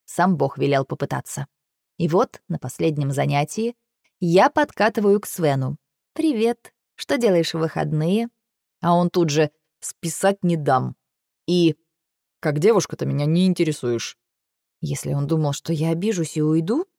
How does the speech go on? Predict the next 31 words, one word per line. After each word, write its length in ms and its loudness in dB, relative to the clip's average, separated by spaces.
то 120 -4
здорово 360 -2
просчитался. 760 -6
«Расслабься. 640 -2
Ты 140 2
меня 220 2
как 200 -4
парень 320 2
тоже 240 0
не 80 0
привлекаешь. 760 -2
А 140 0
вот 160 2
с 60 -14
твоим 340 0
конспектом 760 -4
я 240 0
бы 140 0
переспала». 720 -2
Свен 300 -4
посмотрел 480 -2
на 60 -2
меня 240 -2
сквозь 320 -4
линзы 260 0
огромных, 540 0
жутко 380 -2
уродливых 580 2
очков 480 -2
и 60 0
хмыкнул. 600 -4